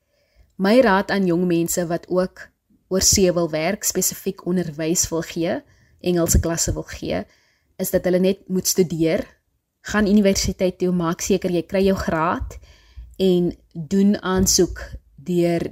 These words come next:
die regte prosesse te volg. Maak seker by wie jy aansoek doen, deur wie jy aansoek doen, is mense wat legit is, as ek 'n Engelse woord mag gebruik, dat hulle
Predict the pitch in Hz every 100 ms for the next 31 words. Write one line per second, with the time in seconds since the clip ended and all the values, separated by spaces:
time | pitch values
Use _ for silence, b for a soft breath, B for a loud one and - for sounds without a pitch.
0 | - 175 160 - 185 170 - 170 - 170
1 | 165 - 160 160 - - b b b 180
2 | 185 185 - 208 208 208 185 170 165 208
3 | 214 175 185 - 170 175 170 165 175 180
4 | 185 180 202 190 156 175 - - 165 160
5 | 160 b b b 214 220 185 165 175 180
6 | 190 165 165 165 - - - _ _ _
7 | _ _ _ _ _ - 190 190 - 180
8 | 156 185 202 196 196 160 170 202 - 214
9 | 165 175 - 180 170 185 165 165 175 -
10 | 165 175 165 170 160